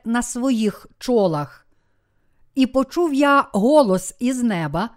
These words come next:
немов шум великої води, і немов гук міцного грому.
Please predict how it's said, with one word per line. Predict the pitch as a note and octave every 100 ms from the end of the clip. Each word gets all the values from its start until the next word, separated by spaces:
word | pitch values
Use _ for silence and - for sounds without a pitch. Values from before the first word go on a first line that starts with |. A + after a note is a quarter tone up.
| _ _ _ -
немов | A3 A#3+ B3+ B3+
шум | - - D#4 E4 D4
великої | G#3+ C4+ C#4+ C#4+ C#4+ C4 C#4
води, | D4+ A3+ E3 D3+ _ _ _ _ _ _ _ -
і | A#3+
немов | A#3+ A#3 B3
гук | A3+ A3 E3+ C4 E4+ - - _ _ -
міцного | G#3 D4+ - - B3 G3+ G#3+ A3+
грому. | C4+ D4+ C4 D#3 C#3